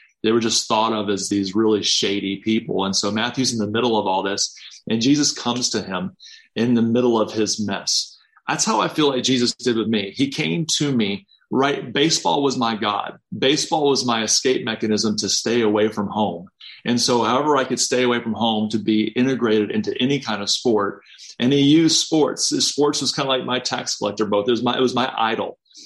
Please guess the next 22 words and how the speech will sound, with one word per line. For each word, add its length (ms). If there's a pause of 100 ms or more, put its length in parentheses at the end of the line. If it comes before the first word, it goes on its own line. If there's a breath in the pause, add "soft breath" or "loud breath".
(100)
that 120
I 100
was 220
serving. 340
I 60
was 160
going 240
a 80
hundred 200
mile 140
an 60
hour 100
after 200
baseball. 460
And 100
he 260
met 260
me 180
through 220
a 60
baseball 420
coach 480